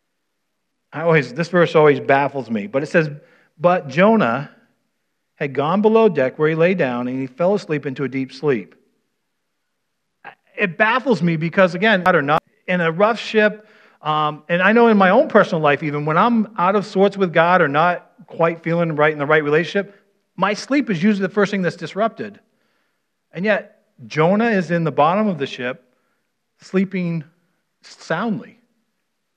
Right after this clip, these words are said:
Does that baffle you? I mean, it kinda baffles me. And again, if you have a great answer, I, I don't really have one. It just always kinda puzzled me when I stopped a couple times this week and said, "Why would he do that?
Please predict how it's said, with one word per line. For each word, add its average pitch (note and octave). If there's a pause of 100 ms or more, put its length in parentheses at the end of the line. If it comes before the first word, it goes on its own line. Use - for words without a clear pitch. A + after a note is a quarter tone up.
(300)
Does -
that F#3
baffle G3+
you? B3
I E3+
mean, C#3
it C#3
kinda A#3+
baffles F#3+
me. G#3+
And D#3+
again, F#3
if D#3
you E3+
have G#3
a D#3+
great F#3
answer, G#3
I, C3+ (140)
I D#3+
don't F#3
really D#3
have G3
one. C#3+
It C#3
just F#3
always G3+
kinda F#3+
puzzled A3
me D3+
when D3
I C#3+
stopped -
a F3+
couple F#3+
times D#3
this C#3+
week D#3
and D3
said, C#3+ (760)
"Why E3
would G#3
he G#3
do G#3+
that? A2+